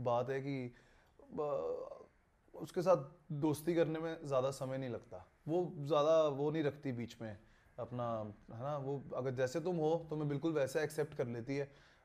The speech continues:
और फिर कोई inhibition नहीं रहता तुम्हारे अंदर भी। मतलब, मेरे को अगर set पे सिर्फ स्वरा है, जिसके साथ मुझे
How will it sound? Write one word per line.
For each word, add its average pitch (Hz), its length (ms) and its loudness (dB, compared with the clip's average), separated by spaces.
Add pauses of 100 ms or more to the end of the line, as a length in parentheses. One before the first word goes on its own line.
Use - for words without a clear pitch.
और 139 300 4
फिर 151 480 0 (100)
कोई 160 180 2
inhibition 151 440 0
नहीं 151 120 0
रहता 127 220 0
तुम्हारे 135 320 2
अंदर 131 240 0
भी। 127 120 -2
मतलब, 131 320 -2
मेरे 143 240 0
को 165 300 0 (1500)
अगर 139 160 4
set 151 340 2
पे 170 120 2
सिर्फ 175 240 0
स्वरा 160 360 2
है, 170 160 6
जिसके 156 280 -2
साथ 160 220 2
मुझे 160 260 -2